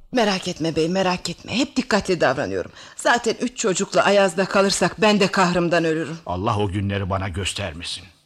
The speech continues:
Speaker 1: Amin.
Speaker 2: Bütün
Speaker 1: Amin.
Speaker 2: arzum çocuklarımın yetiştiğini gördükten sonra huzuru kalple bu dünyaya veda etmektir. İnşallah o zamana kadar talimiz güler de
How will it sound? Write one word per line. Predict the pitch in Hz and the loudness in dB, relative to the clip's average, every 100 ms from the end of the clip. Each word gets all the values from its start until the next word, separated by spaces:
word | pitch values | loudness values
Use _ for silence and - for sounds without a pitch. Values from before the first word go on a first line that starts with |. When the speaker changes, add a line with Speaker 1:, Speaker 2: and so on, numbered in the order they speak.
| - | -16
Speaker 1:
Amin. | 240 226 92 | -14 -12 -8
Speaker 2:
Bütün | 214 - 269 | -6 -4 0
Speaker 1:
Amin. | 139 | 2
Speaker 2:
arzum | 120 98 156 | 2 0 -4
çocuklarımın | - 120 117 117 107 110 135 | -4 -4 -4 -2 0 2 2
yetiştiğini | 104 98 107 - 107 123 95 | 0 -2 -4 -2 -2 0 0
gördükten | 101 90 95 - 120 123 | -2 -2 -6 -4 -4 -4
sonra | - 95 | -4 -6
huzuru | 90 123 127 165 135 - | -4 -4 -2 0 0 -2
kalple | 160 127 101 98 113 | -4 -4 -4 -4 -2
bu | 113 | -2
dünyaya | 110 104 95 98 107 | 0 0 -2 -4 -4
veda | 104 90 92 78 | -6 -4 -6 -6
etmektir. | - 80 - 85 - - _ _ _ _ _ 294 269 240 214 - - - - - _ - | -10 -16 -14 -16 -16 -20 _ _ _ _ _ -14 -14 -16 -20 -20 -20 -20 -20 -20 _ -6
İnşallah | 269 - 190 180 156 | -2 2 2 2 2
o | 170 | 0
zamana | 170 160 151 | 2 4 4
kadar | 139 131 139 135 | 2 0 0 2
talimiz | 143 135 131 135 92 | 2 2 4 2 0
güler | 117 127 147 107 | 0 2 2 2
de | 123 | -2